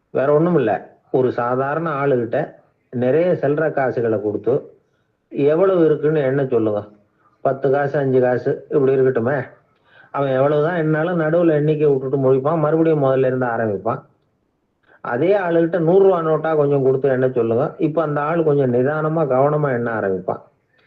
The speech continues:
இது ஏன்? ஒரு நோட்டை விட்டுட்டாலும் நூறு ரூபா போயிடும்ல. முதல்ல அப்படி இல்ல. அஞ்சு காசு போனாலும் பத்து காசு போனாலும் அது பெருசா மனசுக்கு தோணாது.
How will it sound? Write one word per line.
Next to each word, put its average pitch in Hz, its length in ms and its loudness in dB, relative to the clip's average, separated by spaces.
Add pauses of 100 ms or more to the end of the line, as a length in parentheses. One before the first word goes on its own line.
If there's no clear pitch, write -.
(200)
இது 143 320 0
ஏன்? 135 340 -4 (420)
ஒரு 156 380 2
நோட்டை 190 360 0
விட்டுட்டாலும் 175 460 -2
நூறு 175 260 2
ரூபா 160 220 2
போயிடும்ல. 139 520 -2 (440)
முதல்ல 156 240 2
அப்படி 131 260 0
இல்ல. 123 360 -2 (340)
அஞ்சு 123 280 0
காசு 160 280 2
போனாலும் 156 360 0
பத்து 151 260 0
காசு 151 240 0
போனாலும் 147 340 -2
அது 143 240 0
பெருசா 151 300 0
மனசுக்கு 131 520 0
தோணாது. 117 320 -2